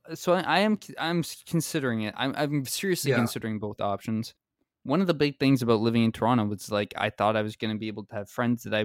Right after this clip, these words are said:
Speaker 1: would maybe do things with regularly.
Speaker 2: Yeah.
Speaker 1: 'Cause most of my friends are, it, it's actually very funny to me because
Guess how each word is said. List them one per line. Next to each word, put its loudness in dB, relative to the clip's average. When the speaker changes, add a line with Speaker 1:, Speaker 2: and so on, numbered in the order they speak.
Speaker 1:
would -6
maybe 0
do 2
things 4
with 0
regularly. 0
Speaker 2:
Yeah. 2
Speaker 1:
'Cause 2
most 2
of 0
my 2
friends 2
are, 2
it, -6
it's 2
actually 6
very 4
funny -4
to -8
me -4
because -8